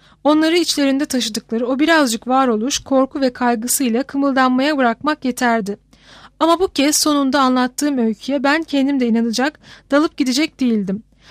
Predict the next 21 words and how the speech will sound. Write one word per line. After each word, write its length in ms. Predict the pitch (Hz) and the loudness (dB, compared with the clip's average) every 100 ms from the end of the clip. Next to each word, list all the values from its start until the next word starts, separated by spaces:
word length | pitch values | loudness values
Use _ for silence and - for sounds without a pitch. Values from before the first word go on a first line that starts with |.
| - - | -6 0
Madem 440 | 349 311 269 262 | 2 4 4 4
bu 120 | 285 | 2
bir 100 | 254 | 2
öyküydü, 640 | 233 233 - 285 208 214 294 _ - | 2 2 0 -2 0 -2 -4 _ -8
şu 140 | - | 2
eğlence 500 | 269 269 285 294 320 | 4 6 4 4 2
diye 180 | 262 240 | 2 2
adlandırılan 680 | 226 220 240 226 233 233 302 | 0 0 0 0 0 0 0
şeylerden 520 | 294 262 247 240 233 | 0 0 2 0 0
olmalıydı. 580 | 214 208 196 202 185 220 _ - - - | 0 0 0 -2 -6 -12 _ -20 -20 0
Bu 120 | 359 | 4
eğlence 380 | 330 294 277 285 | 6 4 4 2
formülünü 560 | 285 262 220 208 202 214 | 0 2 4 4 4 2
ben 180 | 262 302 | 2 0
hep 180 | 330 | -2
eğlenmesi 580 | 262 262 269 269 262 294 | 0 2 2 0 -2 0
gerekenin 460 | 247 214 208 226 277 | 0 0 -2 -2 -2
okuyucu 420 | 262 277 262 269 | -2 0 0 2
olması 400 | 233 208 208 196 | 2 2 0 -2
diye 140 | 208 | -2
anlamışımdır. 720 | 208 202 202 208 208 196 196 | 0 0 0 0 0 -2 -2